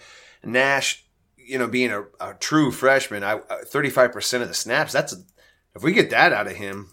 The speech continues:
it's either going really well this year or, or not so good at all. You know, so I, I don't know. Um, I, I think Robinson and Staley should probably have some of the higher percentages of snaps at that line. I,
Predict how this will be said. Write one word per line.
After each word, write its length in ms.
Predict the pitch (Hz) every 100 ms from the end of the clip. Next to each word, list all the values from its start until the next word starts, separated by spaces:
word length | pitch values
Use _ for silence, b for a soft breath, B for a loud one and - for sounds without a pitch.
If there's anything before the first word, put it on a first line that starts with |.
| _
it's 160 | 127 123
either 160 | 151 110
going 300 | 135 117 101
really 220 | 135 117
well 260 | 101 123
this 200 | 117 98
year 300 | 107 107 95
or, 280 | 76 92 87 _
or 120 | 92
not 240 | 107 123
so 100 | 110
good 240 | 90 110 147
at 60 | 85
all. 380 | 101 65 - _ _ _ _ -
You 120 | 110
know, 160 | 110
so 240 | 104 123 120
I, 340 | 110 123 127
I 20 | 135
don't 140 | 120
know. 220 | 123 98
Um, 520 | 92 104 98 90 90 _ _ _ _ -
I, 140 | 117 101
I 40 |
think 220 | 147 135 101
Robinson 540 | 120 151 151 160 151
and 160 | - 110
Staley 400 | - 113 104 107
should 200 | - 95
probably 300 | 110 104 107
have 360 | 95 92 95 -
some 180 | 110
of 60 | 101
the 200 | 101 - _ _ _ -
higher 400 | - 120 117 113
percentages 640 | 117 - 113 98 95 95
of 120 | 95
snaps 580 | - 104 98 92 - - _
at 220 | 98 95
that 200 | 95 82
line. 220 | 85 87 80
I, 140 | 120